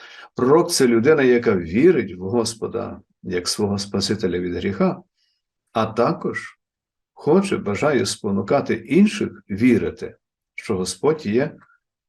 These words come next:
і їхнім Спасителем. Пророк приносить людям Божу звістку про гріх, закон Божий, заповіді Божу,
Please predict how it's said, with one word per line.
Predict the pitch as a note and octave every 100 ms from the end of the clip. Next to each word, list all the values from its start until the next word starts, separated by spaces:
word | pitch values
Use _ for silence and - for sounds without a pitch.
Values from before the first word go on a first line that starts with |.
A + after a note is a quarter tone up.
| _ _
і | A#2+ C3
їхнім | G3 G3 E2+ D#2
Спасителем. | - E2 - - - _ _ _ _ _ _ _ _ _ _ _ _ -
Пророк | A#2 B2 F#3+ G3 -
приносить | A2+ A#2 D3+ D#3+ A2+ -
людям | A#2+ C#3+ A#2 G#2
Божу | A#2 C3+ A#2+
звістку | A2 A2 A#2+ A#2+ - - F2 - _ _ _ _ _ _ _ _ _ _ _ _ _ _ _ _ _ _
про | - A#2+
гріх, | G#2+ A2 A2+ C3+ - - _ _ _ _ _ _
закон | G#2 F#2 F#2+ A#2 A2
Божий, | G2+ A#2 A#2
заповіді | G2 - G2+ B2+ B2+ D3+
Божу, | E3+ F#3+ F#3+